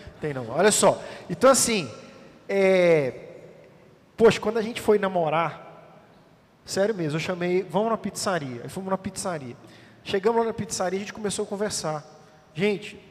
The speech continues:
não é beijamos na boca. A pergunta foi assim, "Qual que é o seu projeto de vida?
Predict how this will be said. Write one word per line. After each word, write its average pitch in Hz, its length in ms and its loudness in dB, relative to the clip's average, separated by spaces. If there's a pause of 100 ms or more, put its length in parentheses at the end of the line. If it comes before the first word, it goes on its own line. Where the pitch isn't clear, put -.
(220)
não 185 180 0
é 240 40 0
beijamos 214 400 0
na 190 120 2
boca. 143 360 -4 (680)
A 185 80 -4
pergunta 214 440 2
foi 226 120 2
assim, 208 140 -2
"Qual 262 140 2
que - 60 -6
é 302 40 -2
o - 20 -6
seu 277 140 -2
projeto 196 440 -2
de 180 80 -8
vida? 147 280 -10